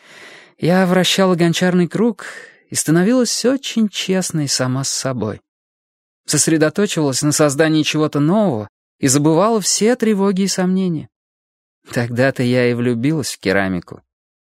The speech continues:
Пока в институте училась, воспринимала это как хобби,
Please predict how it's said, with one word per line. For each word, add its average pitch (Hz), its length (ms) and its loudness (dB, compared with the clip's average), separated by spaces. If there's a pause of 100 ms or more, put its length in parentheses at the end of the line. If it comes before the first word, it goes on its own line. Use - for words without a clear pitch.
(260)
Пока 170 280 -2
в 175 60 0
институте 185 500 0
училась, 127 480 -2
воспринимала 156 580 0
это 127 140 -4
как 107 200 -4
хобби, 156 400 -2